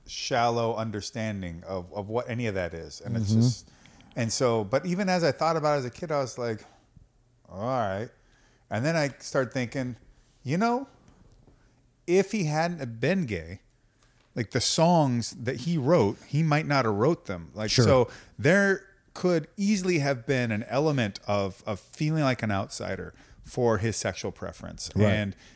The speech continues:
Speaker 1: and fighting and trying to overcome,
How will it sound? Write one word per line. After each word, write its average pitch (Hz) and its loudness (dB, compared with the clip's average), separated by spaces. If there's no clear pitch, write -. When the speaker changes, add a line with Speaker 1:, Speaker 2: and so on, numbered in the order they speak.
Speaker 1:
and 101 0
fighting 143 2
and 131 0
trying 135 0
to 131 0
overcome, 117 -2